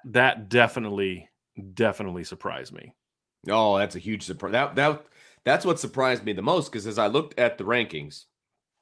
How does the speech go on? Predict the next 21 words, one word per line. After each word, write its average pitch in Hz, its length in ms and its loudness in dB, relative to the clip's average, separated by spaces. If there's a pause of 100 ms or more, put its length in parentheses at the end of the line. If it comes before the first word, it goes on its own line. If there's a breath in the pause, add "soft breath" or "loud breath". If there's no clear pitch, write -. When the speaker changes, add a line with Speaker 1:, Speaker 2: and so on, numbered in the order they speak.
(160)
Speaker 2:
'cause 110 140 -8
I 131 80 4
didn't 139 160 4
watch 113 240 0
the 101 80 -6
show. 92 260 -2
I 82 120 -4
did, 95 100 -6
I 101 140 -2
looked 107 200 -2
at 95 80 -8
the 101 80 -4
rankings 101 460 -4
on 95 140 -2 (260)
Speaker 1:
That's 131 220 2
my 113 180 2
fault. - 60 -6
Speaker 2:
irish - 0 -
breakdown 107 160 0
dot 107 100 -2
com. 90 360 2